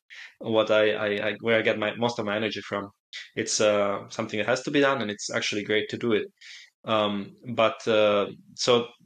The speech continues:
for that reason, I think anything I would do would have to, would have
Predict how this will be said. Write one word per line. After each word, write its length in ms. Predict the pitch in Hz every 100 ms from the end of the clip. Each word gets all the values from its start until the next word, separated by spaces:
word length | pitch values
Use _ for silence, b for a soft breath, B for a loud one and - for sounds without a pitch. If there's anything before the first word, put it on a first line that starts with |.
| -
for 140 | - 120
that 180 | 123 131
reason, 280 | 127 120
I 60 | 104
think 240 | - 113 113
anything 320 | 127 131 120
I 60 | 104
would 180 | 104 104
do 120 | 110
would 160 | 104 104
have 180 | 104 - -
to, 400 | 113 104 98 98 - -
would 140 | 110
have 160 | 107